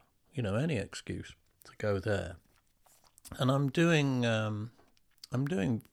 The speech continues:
three or four shows, or maybe four or five, including Gothenburg, or Göteborg, as, as they kind of call it, which I probably got wrong, Göteborg.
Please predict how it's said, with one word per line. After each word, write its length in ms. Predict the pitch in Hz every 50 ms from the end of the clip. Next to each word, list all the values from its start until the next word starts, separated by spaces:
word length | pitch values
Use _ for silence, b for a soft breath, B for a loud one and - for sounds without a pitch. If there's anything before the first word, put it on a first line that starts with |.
| _ _ _
three 200 | - - 143 135
or 100 | 127 104
four 320 | - - - 127 123 113 104
shows, 540 | - - 127 131 131 110 95 98 92 - -
or 120 | 92 95
maybe 300 | 107 113 120 117 107 98
four 380 | - - - 107 107 104 98 92
or 60 | 90
five, 600 | - - - 110 120 127 127 113 98 95 107 110 - -
including 880 | 101 - - - - 147 151 147 123 120 110 101 98 98 101 104 117 - - 247 170 147 - -
Gothenburg, 880 | - 104 95 - - - 95 98 98 95 - 98 92 98 120 - - - B B B B B B B B B B B
or 200 | - 101 98 - - -
Göteborg, 920 | 123 113 113 120 120 113 - - - 123 110 95 104 117 107 120 180 - - - - - - _ - -
as, 180 | - - - - - - -
as 180 | 104 - -
they 280 | - 113 101 98 95 95 - _
kind 300 | - - 113 101 101 98
of 160 | 98 - -
call 320 | - - - 104 95 95 98
it, 220 | 110 - - - - -
which 260 | - 107 98 - - -
I 40 | - -
probably 400 | - - 110 101 101 95 - 104
got 220 | 98 - - - 92
wrong, 200 | 92 92 101 104
Göteborg. 720 | 104 110 117 - - 135 117 - 131 120 131 135 147